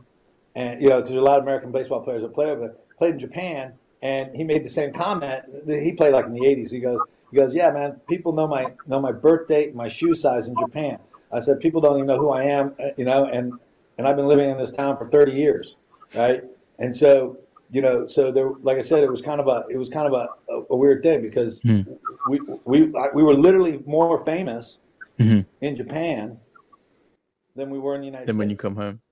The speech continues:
Speaker 2: Yeah,
Speaker 1: Yeah.
Speaker 2: that's great. So, um, I'm gonna jump around a little bit in terms
Speaker 1: Yeah.
Speaker 2: of, uh, timeline, but, um,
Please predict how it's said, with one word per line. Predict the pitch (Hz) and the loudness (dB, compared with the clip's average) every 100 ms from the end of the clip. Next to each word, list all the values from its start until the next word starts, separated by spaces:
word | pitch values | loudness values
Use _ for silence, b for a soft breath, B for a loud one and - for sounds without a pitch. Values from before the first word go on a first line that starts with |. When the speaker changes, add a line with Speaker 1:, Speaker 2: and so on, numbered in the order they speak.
| _ - | _ -4
Speaker 2:
Yeah, | 107 101 - - | -2 -2 -6 -20
Speaker 1:
Yeah. | 190 | -14
Speaker 2:
that's | 139 143 | -12 -14
great. | _ - 139 _ B B B B B B _ | _ -20 _ _ B B B B B B _
So, | - 160 160 | 6 10 10
um, | 156 - _ _ | 6 -4 _ _
I'm | 151 | 2
gonna | 156 | 4
jump | 143 143 | 6 6
around | 131 135 117 | 8 6 6
a | |
little | 107 104 | 4 4
bit | 113 113 | 2 2
in | - 107 | -2 -4
terms | 120 110 | -2 -2
Speaker 1:
Yeah. | 104 | -4
Speaker 2:
of, | 101 101 | -6 -4
uh, | 101 98 - _ - | -4 -4 -8 _ 0
timeline, | 117 107 110 135 127 | 0 0 -2 -4 2
but, | 117 110 - - | 4 4 0 0
um, | 120 117 110 107 | 4 4 2 -4